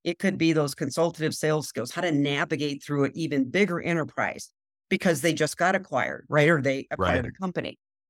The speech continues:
Speaker 1: But then what I see missing, and this is obviously the role I play in a lot, are the soft skills. And so you might have the smartest person in the room, but they can't read the room. So they're, they're not getting deals across the line because of lack of empathy.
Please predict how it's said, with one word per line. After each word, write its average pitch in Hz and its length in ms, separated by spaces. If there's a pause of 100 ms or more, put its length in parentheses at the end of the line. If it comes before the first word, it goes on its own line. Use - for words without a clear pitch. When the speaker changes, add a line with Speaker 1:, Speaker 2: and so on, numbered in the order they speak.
(120)
Speaker 1:
But 185 180
then 240 260
what 165 160
I 262 140
see 240 260
missing, 180 420
and 143 120
this 147 160
is 147 80
obviously 143 360
the 123 220
role 143 300
I 156 100
play 143 240
in 123 80
a 120 40
lot, 123 340
are 143 100
the 131 120
soft 151 420
skills. - 580 (440)
And 190 180
so 190 160
you 170 160
might 220 180
have 160 140
the 139 80
smartest 147 480
person 151 340
in 143 60
the 139 80
room, 156 380 (460)
but 240 120
they 277 100
can't 285 320
read 285 380
the 285 100
room. 143 380 (320)
So 240 180
they're, 285 320 (640)
they're 269 440
not 202 320 (260)
getting 202 320
deals 180 320
across 175 440
the 180 120
line 170 360
because 170 280
of 147 100
lack 139 300
of 139 100
empathy. 180 600